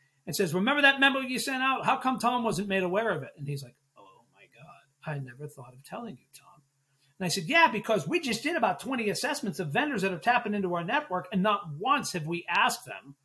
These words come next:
you know, uh, you know, and if we're, and if they're using V P N, we said,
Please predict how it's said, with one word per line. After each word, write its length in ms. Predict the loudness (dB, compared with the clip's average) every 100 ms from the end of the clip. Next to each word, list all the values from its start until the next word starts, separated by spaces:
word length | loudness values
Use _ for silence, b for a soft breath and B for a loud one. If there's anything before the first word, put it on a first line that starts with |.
| _ b b b b b
you 100 | -2
know, 260 | 0 -2 -6 -14 _ _ -16
uh, 40 | -14 -14 -10
you 140 | 0 0
know, 100 | 2
and 140 | 4 4
if 140 | 4
we're, 180 | 4 4
and 180 | 4 2
if 100 | 2
they're 100 | 2
using 300 | 4 2 2
V 100 | 2
P 160 | 2 2
N, 140 | 2
we 80 | 0
said, 180 | -2 -2